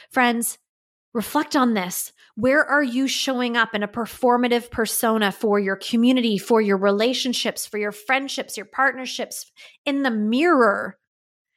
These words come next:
And where can you soften and realize and acknowledge that you don't need to prove yourself or impress anybody with a persona?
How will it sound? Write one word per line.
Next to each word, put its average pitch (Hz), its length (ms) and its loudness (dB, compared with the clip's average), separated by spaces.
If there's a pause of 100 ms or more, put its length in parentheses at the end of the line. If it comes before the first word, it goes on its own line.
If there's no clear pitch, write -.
(240)
And 240 220 2
where 302 180 4
can 302 260 -2
you 233 160 2
soften 240 720 -2
and 202 280 -4
realize 240 600 0
and 214 80 -10
acknowledge 226 800 -2
that 208 240 -2 (400)
you 269 120 2
don't 359 160 2
need 330 200 2
to 254 180 2
prove 330 840 2 (100)
yourself 247 880 0 (440)
or 254 220 0
impress 262 720 -2 (140)
anybody 220 720 -2 (260)
with 262 220 2
a 254 100 -2
persona? 254 840 0